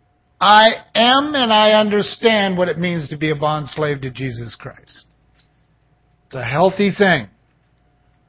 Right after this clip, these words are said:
So Romans eleven thirty-four through thirty-six tells us this, "For who has known the mind of the Lord, or who became his counselor, or who has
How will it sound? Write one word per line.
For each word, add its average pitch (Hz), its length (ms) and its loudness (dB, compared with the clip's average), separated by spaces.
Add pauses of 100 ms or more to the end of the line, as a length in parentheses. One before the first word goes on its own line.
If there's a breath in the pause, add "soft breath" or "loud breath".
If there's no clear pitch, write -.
(1000)
So 240 300 6
Romans 254 500 6
eleven 226 720 6
thirty-four 190 640 2
through 190 200 -2
thirty-six 196 640 2
tells 208 300 6
us 175 180 -2
this, 233 380 2 (100)
"For 247 200 4
who 330 320 2
has 277 200 4
known 254 300 4
the 233 80 2
mind 214 400 4
of 190 80 2
the 180 80 -2
Lord, 165 460 0
or 180 180 -4
who 320 300 4
became 254 580 0
his 202 160 0
counselor, 190 800 -2 (640)
or 214 160 4
who 262 240 4
has 262 260 4